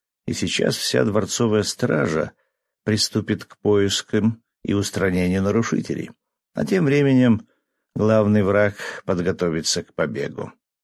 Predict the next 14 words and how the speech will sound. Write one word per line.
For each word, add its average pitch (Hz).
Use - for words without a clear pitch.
Ждать 175
нельзя, 92
нужно 104
действовать. -
Дверь, 135
ведущая 98
из 90
коридора 95
вглубь 85
дворцового 92
комплекса, 90
оказалась 147
заперта 123
снаружи 98